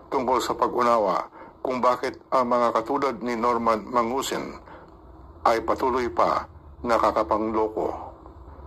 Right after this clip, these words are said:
Abangan niyo po ang part five ng ating investigative report. Ako po muli si Manuel Boy Mejorada na nag-uulat mula dito sa home quarantine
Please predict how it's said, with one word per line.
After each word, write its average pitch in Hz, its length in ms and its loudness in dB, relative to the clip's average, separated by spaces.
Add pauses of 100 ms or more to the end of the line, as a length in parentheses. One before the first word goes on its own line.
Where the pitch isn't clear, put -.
(260)
Abangan 113 420 4
niyo 107 160 -4
po 123 140 0 (340)
ang 117 300 2
part 107 240 2
five 98 340 2 (640)
ng 131 160 2
ating 123 500 0 (160)
investigative 110 880 -2 (400)
report. 101 480 0 (1400)
Ako 117 260 0
po 120 140 2
muli 113 400 2
si 113 160 -2
Manuel 113 480 2
Boy 123 400 -2
Mejorada 120 720 0 (480)
na 123 160 4
nag-uulat 123 560 0
mula 120 240 2
dito 117 320 -2
sa 117 180 2
home 131 380 -2
quarantine 113 960 0